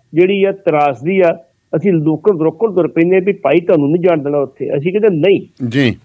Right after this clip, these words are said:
Speaker 1: ਉਹਨਾਂ ਦੀ ਲੀਕ ਤੇ ਲਾ ਕੇ ਵੱਡੀ ਲੀਕ ਖਿੱਚੋ। ਬਾਬੇ ਨਾਨਕ ਨੇ ਜਾ ਕੇ ਘਰ ਘਰ ਪ੍ਰਚਾਰ ਕੀਤਾ,
Speaker 2: ਜੀ।
Speaker 1: ਪੰਜ ਉਦਾਸ-, ਚਾਰ ਉਦਾਸੀਆਂ ਕੀਤੀਆਂ ਉਹਨਾਂ ਨੇ।
Speaker 2: ਹੂੰ, ਹੂੰ।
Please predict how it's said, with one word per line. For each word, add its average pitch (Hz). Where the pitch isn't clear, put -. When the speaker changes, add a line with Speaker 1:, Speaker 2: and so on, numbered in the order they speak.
Speaker 1:
ਉਹਨਾਂ 196
ਦੀ 180
ਲੀਕ 170
ਤੇ 196
ਲਾ 170
ਕੇ 175
ਵੱਡੀ 151
ਲੀਕ 170
ਖਿੱਚੋ। -
ਬਾਬੇ 165
ਨਾਨਕ 185
ਨੇ 190
ਜਾ 185
ਕੇ 190
ਘਰ 180
ਘਰ 214
ਪ੍ਰਚਾਰ 165
ਕੀਤਾ, 139
Speaker 2:
ਜੀ। 113
Speaker 1:
ਪੰਜ 180
ਉਦਾਸ-, 180
ਚਾਰ 170
ਉਦਾਸੀਆਂ 175
ਕੀਤੀਆਂ 156
ਉਹਨਾਂ 143
ਨੇ। 120
Speaker 2:
ਹੂੰ, 147
ਹੂੰ। 123